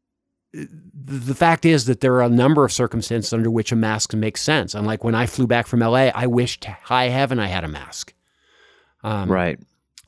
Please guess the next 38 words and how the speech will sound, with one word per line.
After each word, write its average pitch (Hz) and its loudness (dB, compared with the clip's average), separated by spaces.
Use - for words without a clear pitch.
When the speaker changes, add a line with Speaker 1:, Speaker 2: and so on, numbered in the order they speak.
Speaker 2:
What's - 4
Speaker 1:
so 151 2
Speaker 2:
funny, 160 4
do 117 0
you, 127 2
do 127 0
you 143 6
remember 147 4
that 143 2
podcast 139 2
a - 6
month 127 2
ago 143 4
where 120 4
we 110 2
talked 113 0
about 117 0
masks 110 0
and 107 0
I 98 2
was 107 2
going 110 2
on 104 4
a 101 0
flight 113 0
and 104 0
you 95 2
were 98 2
trying 104 0
to 104 0
convince 104 0
me 113 2
to 104 2
wear 104 2
one? 117 0
Speaker 1:
Yep, 131 2
yep. 120 0
Speaker 2:
<laughs> - 2